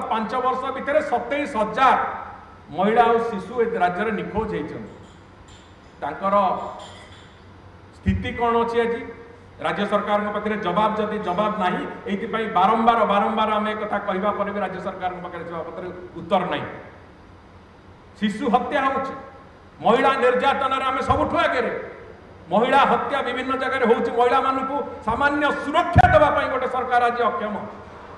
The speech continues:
ଦୁର୍ଭାଗ୍ୟଜନକ କଥା ହଉଛି ଇଏ। ରାଜ୍ୟର ଅସା-, ଅସାମାଜିକତା ବଢ଼ି ଚାଲିଛି। ଅତୀତରେ କଂଗ୍ରେସ ସମୟରେ ଆମେ ଦେଖିଥିଲୁ, ଥାନାମାନଙ୍କୁ ସେ ଅଞ୍ଚଳର ନେତାମାନେ ତାକୁ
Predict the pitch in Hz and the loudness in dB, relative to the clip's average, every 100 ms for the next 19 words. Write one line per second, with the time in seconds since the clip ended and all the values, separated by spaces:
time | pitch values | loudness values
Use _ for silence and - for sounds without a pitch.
0 | - - 139 233 202 311 - 311 302 285 | -18 -16 -4 -2 2 2 2 2 2 0
1 | - 214 220 214 208 202 175 - - - | -4 -4 -2 -2 -2 -6 -8 -10 -16 -18
2 | - - - - - - - - - - | -20 -20 -20 -20 -20 -20 -20 -20 -20 -20
3 | - 135 185 196 269 262 - 285 - 202 | -16 0 2 4 2 2 4 2 0 -2
4 | 277 269 277 277 285 247 247 294 302 247 | -2 -2 -4 -4 -4 0 0 2 0 0
5 | - - - - - - - - 233 240 | -10 -14 -18 -20 -20 -20 -8 -6 -2 0
6 | 240 233 208 233 226 220 233 226 226 220 | 0 0 0 0 0 0 -2 -2 -2 -4
7 | 240 269 - 175 185 247 247 233 202 - | -6 -8 -6 -2 0 0 2 0 -2 -6
8 | - - - - - - - 220 196 196 | -10 -14 -20 -20 -20 -12 -4 0 0 0
9 | 226 226 214 190 214 208 208 196 196 - | -2 -2 -4 -4 -2 -2 -2 -2 -4 -4